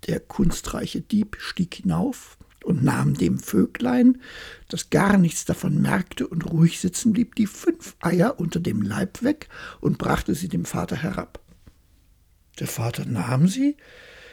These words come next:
legte an jede Ecke des Tisches eins und das fünfte in die Mitte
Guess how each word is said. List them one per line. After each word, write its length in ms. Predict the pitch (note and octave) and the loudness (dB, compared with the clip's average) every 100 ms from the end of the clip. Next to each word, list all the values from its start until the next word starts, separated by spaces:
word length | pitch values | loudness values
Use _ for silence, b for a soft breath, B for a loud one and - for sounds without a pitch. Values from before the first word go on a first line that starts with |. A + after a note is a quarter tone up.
| B B B - | B B B -8
legte 640 | C#3 B2+ - - B2+ C#3 | -2 -2 -2 0 0 0
an 140 | - C3+ | -4 -6
jede 400 | - B2+ C#3+ - | -2 0 0 0
Ecke 220 | - - | -2 -4
des 200 | G3 - | -6 -8
Tisches 440 | - E3+ - - | -6 -6 -6 -10
eins 600 | - D3+ D3 C#4 C4+ - B B B B B | -8 0 6 6 4 -6 B B B B B
und 220 | - D3+ - | -6 -4 -2
das 100 | - | -4
fünfte 440 | - C#3+ - - | 0 0 -2 -6
in 120 | D#3+ | -6
die 120 | - | -4
Mitte 380 | B2+ A3 - B2+ | 0 0 0 -8